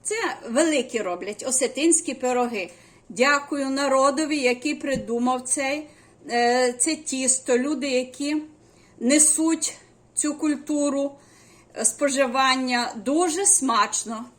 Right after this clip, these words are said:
дуже. І я кажу, як, не кажу, що це мій рецепт, а кажу, що це національні осетинські пироги так печуть, але вони великі, смачні, дуже багато, сайт є такий.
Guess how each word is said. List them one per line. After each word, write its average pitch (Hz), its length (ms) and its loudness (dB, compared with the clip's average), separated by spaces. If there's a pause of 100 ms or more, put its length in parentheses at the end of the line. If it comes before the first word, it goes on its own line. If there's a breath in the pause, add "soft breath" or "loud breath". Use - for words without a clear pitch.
(120)
дуже. 202 600 -4 (760 loud breath)
І 247 80 0
я 269 120 4
кажу, 285 280 -2
як, 262 320 -4
не 262 140 -2
кажу, 269 300 0
що 392 160 -4
це 381 140 -2
мій 359 140 2
рецепт, 311 520 -2 (100)
а 240 60 0
кажу, 214 340 -4
що 208 100 -6
це 254 420 2 (460 loud breath)
національні 285 1040 2
осетинські 240 880 -2
пироги 208 560 -2
так 302 260 -4
печуть, 269 460 -8
але 466 180 2
вони 247 260 0
великі, 247 560 0
смачні, 277 840 2 (640 loud breath)
дуже 294 320 0
багато, 254 640 2
сайт 277 480 2
є 269 180 -2
такий. 254 600 -6